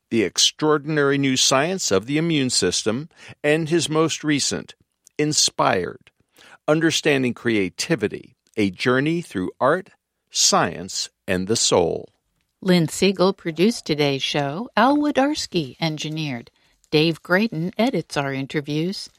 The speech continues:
Speaker 2: B J Liederman composed our theme music.
Speaker 1: This show is a co-production of North Carolina Public Radio, W U N C, with the People's Pharmacy.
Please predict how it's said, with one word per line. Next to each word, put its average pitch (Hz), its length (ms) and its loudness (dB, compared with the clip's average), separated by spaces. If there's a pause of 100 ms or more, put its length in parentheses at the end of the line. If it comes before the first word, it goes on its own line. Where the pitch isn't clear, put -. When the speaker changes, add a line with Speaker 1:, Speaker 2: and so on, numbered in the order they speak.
(360)
Speaker 2:
B 226 180 4
J 165 240 4
Liederman 139 600 0
composed 151 560 -4
our 170 120 0
theme 147 360 -4
music. - 520 -6 (380)
Speaker 1:
This 165 220 0
show 156 500 2
is 143 160 -2
a 120 60 -4
co-production 123 840 0
of 113 140 2
North 151 240 0
Carolina 151 500 0
Public 143 380 -2
Radio, 123 500 2
W 151 600 -2
U 135 380 -2
N 147 220 0
C, 104 500 0 (260)
with 98 520 -2
the - 100 -2
People's - 440 -2
Pharmacy. 92 760 -4